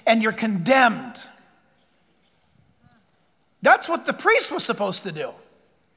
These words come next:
They should have stooped down and written her name, her sin, his name, his sin, and issue the condemnation.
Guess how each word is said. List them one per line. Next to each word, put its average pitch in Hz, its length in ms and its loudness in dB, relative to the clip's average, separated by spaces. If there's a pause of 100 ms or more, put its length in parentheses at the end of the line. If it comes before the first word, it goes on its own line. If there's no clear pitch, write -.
(400)
They 359 420 2
should 311 320 2
have 233 180 2
stooped 269 360 -2
down 220 440 2
and 233 260 0
written 220 580 -2 (520)
her 262 220 4
name, 233 520 2 (540)
her 294 180 2
sin, 226 640 0 (100)
his 392 300 2
name, 285 480 4 (460)
his 370 260 2
sin, 254 580 0 (1300)
and 269 300 4
issue 302 460 0
the 269 100 2
condemnation. 247 800 0